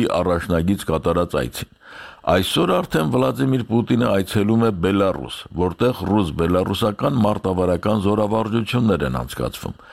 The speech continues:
Ուկրաինա ներխուժելուց հետո սա Պուտինի առաջին այցն է Բելարուս։ Պուտին-Լուկաշենկո հանդիպանը քննարկվելու է Միութենական պետության անվտանգության հարցերը։ Նեղ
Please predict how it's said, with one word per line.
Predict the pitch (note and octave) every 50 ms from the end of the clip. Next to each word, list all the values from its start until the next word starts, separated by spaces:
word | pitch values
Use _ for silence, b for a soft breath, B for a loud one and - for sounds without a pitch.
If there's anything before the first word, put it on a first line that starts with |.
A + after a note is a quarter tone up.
| B B B
Ուկրաինա | B G2 F#2+ - F#2+ G2 F#2+ F2+ E2 D#2 C#2+
ներխուժելուց | D2 D#2 E2 E2 D#2 - - E2 D#2 D#2+ D#2 D#2+ D#2 D2 -
հետո | - E2+ E2 - D#3+ E3
սա | D3 - - B2+ C#3 D3+
Պուտինի | - - A#2 A#2+ B2+ B2 - A#2 A2+ A#2 A2+ -
առաջին | - D2+ F#2 F2+ F#2+ F2 E2 - G#2 G#2 G2+ -
այցն | - F2 F2+ E2+ - - F#2
է | F#2 F2
Բելարուս։ | D#2 D#2 D2 C#2 C2+ C2+ C2+ A1+ G#1 - - - - B B B B B B
Պուտին-Լուկաշենկո | _ - E3 F#3 F#3 F#3 F#3+ F3 E3 D3+ D3+ D3+ - D3 C3+ A#2+ - C3 A#2+ A2 - G2+ F#2
հանդիպանը | F2 E2+ E2 D#2 E2 D#2+ - - B2 D#3 E3+ D#3+
քննարկվելու | - - C#3+ C#3+ D3 C#3+ C#3 B2+ - - B2+ B2+ B2+ B2+ C3
է | B2+
Միութենական | B2 A#2 A2 A2 A2 A2 - A#2 G#2+ G#2+ G#2 F#2+ - A2 G#2 G2
պետության | F2+ G2 E2+ - F2 - - G#2+ G2+ F#2+
անվտանգության | F2+ F2+ E2+ E2+ D#2+ - E2+ D#2+ E2 D#2+ D#2 D2+ - G#2 G2 G2
հարցերը։ | F#2 F#2+ G2 F#2+ - - - C#2+ C2 B1 A#1+ C#2
Նեղ | D2+ E2+ F#2 F2 -